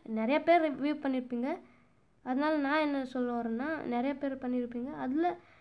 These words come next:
நான் ஒரு ஐம்பது பேர் லக்கியா, லக்கியா நான் ஒரு ஐம்பது பேரை choose பண்றேன். அந்த ஐம்பது பேரை நான் choose பண்றதுல, ஐம்பது பேர்ல நான் ஐம்பது பேரையும் ஒரு மேட்ச்ல விடுறேன்,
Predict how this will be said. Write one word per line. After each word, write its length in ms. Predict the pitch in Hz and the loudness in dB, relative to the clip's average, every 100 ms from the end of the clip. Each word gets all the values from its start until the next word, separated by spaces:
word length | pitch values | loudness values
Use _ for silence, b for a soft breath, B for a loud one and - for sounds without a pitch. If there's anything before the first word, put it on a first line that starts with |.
| B | B
நான் 200 | 254 269 | 0 2
ஒரு 120 | 262 | 2
ஐம்பது 400 | 254 262 311 339 | 4 4 6 4
பேர் 200 | - 330 | 8 8
லக்கியா, 760 | 294 254 240 - 311 277 269 - - _ - - _ _ _ _ | 8 2 -2 0 0 4 2 0 -10 _ -20 -20 _ _ _ _
லக்கியா 420 | 240 240 240 330 302 | -6 -4 0 2 2
நான் 200 | 254 226 | 0 0
ஒரு 200 | 220 220 | 0 0
ஐம்பது 320 | 220 269 262 | 0 -2 -2
பேரை 240 | 269 285 285 | -2 -4 -2
choose 200 | 285 277 | -4 -2
பண்றேன். 420 | 240 220 208 285 - b b b b b | -4 -4 -4 -8 -10 b b b b b
அந்த 220 | 247 247 | -6 -2
ஐம்பது 360 | 233 285 330 320 | 0 6 6 6
பேரை 240 | 320 320 | 2 2
நான் 200 | 277 254 311 | 0 -2 -4
choose 180 | 311 - | -4 -4
பண்றதுல, 460 | 254 233 226 226 302 339 - b b b b - | -4 -2 -4 -4 -4 -8 -16 b b b b -6
ஐம்பது 380 | 262 277 285 269 | 0 2 2 0
பேர்ல 280 | 277 285 339 | 0 2 0
நான் 600 | 294 262 233 226 214 - - _ - | 2 0 0 0 -2 -6 -18 _ -4
ஐம்பது 340 | 240 277 277 | 0 2 0
பேரையும் 600 | 277 269 262 - 294 330 | 0 0 0 -2 -2 0
ஒரு 260 | 240 233 233 | 0 0 0
மேட்ச்ல 480 | 233 254 302 - | 0 0 0 0
விடுறேன், 340 | 247 226 220 | -2 0 -4